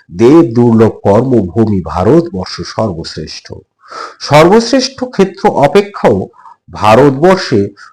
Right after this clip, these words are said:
নৈমিষারণ্য পরম সর্বসাধন। সর্বতীর্থের প্রধান হলো প্রয়াগ।" ব্রহ্মা বলছেন, "সর্বতীর্থের প্রধান হলো প্রয়াগ, তবু দেহাবসানে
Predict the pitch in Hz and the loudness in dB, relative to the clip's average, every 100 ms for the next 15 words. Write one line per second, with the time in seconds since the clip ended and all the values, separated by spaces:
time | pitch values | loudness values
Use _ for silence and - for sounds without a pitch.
0 | - 107 135 147 151 - - 202 156 127 | -4 2 2 2 0 -8 -2 2 4 2
1 | 117 107 - 107 104 117 180 - 101 90 | 2 0 0 2 4 4 2 -2 -6 -6
2 | 92 95 - 90 87 82 76 76 73 - | -8 -10 -6 -4 -4 -4 -8 -12 -14 -18
3 | _ - - - - 101 110 117 120 147 | _ -20 -20 -20 -10 2 4 6 4 2
4 | 135 170 190 165 - 110 - 92 92 120 | 2 2 2 0 -4 -6 -4 -4 -2 0
5 | 120 107 98 98 95 - 85 85 90 80 | 0 0 -4 -4 -6 -6 -6 -4 -4 -4
6 | - _ _ _ _ _ _ _ _ 95 | -10 _ _ _ _ _ _ _ _ -8
7 | 104 113 95 147 165 - 80 98 127 _ | -4 -2 0 0 -2 -10 -14 -14 -18 _
8 | _ _ _ _ - 139 160 156 160 151 | _ _ _ _ 0 2 2 2 -4 -4
9 | 143 139 - 123 120 107 95 127 139 135 | -8 -8 -6 -6 -4 -6 -4 -2 -2 -2
10 | 107 92 92 135 226 _ _ _ _ _ | -6 -8 -4 -4 -4 _ _ _ _ _
11 | - 104 107 104 82 71 _ _ _ - | -6 0 4 4 2 -8 _ _ _ -20
12 | _ _ _ 151 160 120 90 76 - _ | _ _ _ -2 0 0 -2 -8 -16 _
13 | _ _ _ 85 80 80 98 117 139 143 | _ _ _ -12 -10 -6 -2 0 0 -2
14 | - 143 143 190 | -2 -2 -2 -4